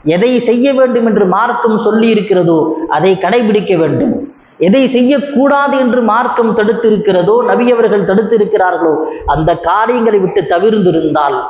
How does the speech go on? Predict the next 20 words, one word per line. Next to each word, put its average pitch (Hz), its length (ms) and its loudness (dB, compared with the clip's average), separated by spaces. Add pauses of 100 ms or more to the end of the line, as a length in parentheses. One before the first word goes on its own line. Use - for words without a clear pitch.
(400)
அல்லாஹ் 185 340 0
நல்ல 170 300 0
ஆட்சியாளர்களை 170 840 -2
தருவான். 143 500 -2 (220)
எனவே 147 600 -2 (260)
இப்படிப்பட்ட 190 600 0
தீய 208 360 0
ஆட்சியாளர்களிருந்து 185 840 0
அல்லாஹ் 160 260 0
நம் 143 140 -2
அனைவரையும் 156 580 0
காப்பாற்றுவானாக. 139 1040 0 (480)
அல்லாஹுக்கு 190 560 0
பரிபூர்ணமாக 220 760 0
வழிபடுவதற்கு 180 600 0
அல்லாஹ் 165 200 0
நம் 147 160 -4
அனைவருக்கும் 165 600 0
தௌஃபீக் 156 320 0
செய்வானாக. 139 600 0